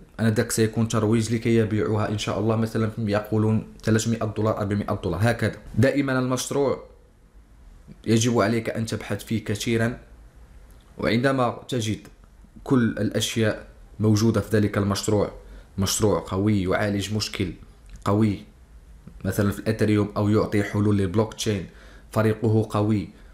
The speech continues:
الحلول موجودة على أرض الواقع، ليس كلام فارغ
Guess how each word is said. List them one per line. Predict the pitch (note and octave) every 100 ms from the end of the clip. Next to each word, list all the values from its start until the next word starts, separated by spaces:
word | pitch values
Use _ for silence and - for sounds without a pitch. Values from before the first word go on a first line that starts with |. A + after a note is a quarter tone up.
| - - - - F2
الحلول | - B2+ C3+ B2 B2
موجودة | A#2+ A#2 A#2+
على | A2+ A2+
أرض | B2+ A#2+
الواقع، | A#2 A#2 A#2+ - G2
ليس | G#2 B2+ B2
كلام | A#2 - A#2 A#2 A2
فارغ | - A#2 G#2